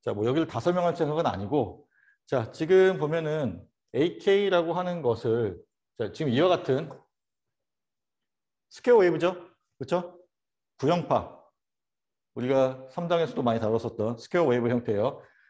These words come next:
자, 주기 T이고 마이너스 T 원부터 플러스 T 원까지 존재하는 주기 신호예요. 그렇죠? 이 주기 신호에 대한 푸리에 시리즈 코에피션트를 구하면, 자, 이와 같은 형태가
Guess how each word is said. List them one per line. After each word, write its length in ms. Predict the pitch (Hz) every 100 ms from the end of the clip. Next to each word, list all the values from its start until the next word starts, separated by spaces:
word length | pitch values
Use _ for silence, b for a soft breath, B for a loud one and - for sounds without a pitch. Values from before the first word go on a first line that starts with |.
| B
자, 140 | - 117
주기 340 | - 139 190
T이고 680 | 190 - 214 190 185 190 147
마이너스 320 | 104 135 160
T 140 | -
원부터 300 | 202 196 -
플러스 260 | 185 190 185
T 160 | - 208
원까지 800 | 202 202 - 160 143 160 180 180
존재하는 600 | 123 117 135 135 117 85 _ _
주기 320 | - 123 165
신호예요. 460 | 165 139 104 87 87 _ _ _ _ _ _
그렇죠? 320 | 101 139 143 B B B _
이 180 | 156 185
주기 260 | 147 175
신호에 360 | 190 175 180 165
대한 360 | 151 165 185 -
푸리에 180 | 196
시리즈 320 | 196 185 165 170
코에피션트를 520 | 214 214 208 202 160
구하면, 480 | 127 120 175 208 - _ _
자, 280 | - 113 - 117
이와 260 | 139 220
같은 280 | 190 - 180
형태가 680 | 165 143 151 131 165 175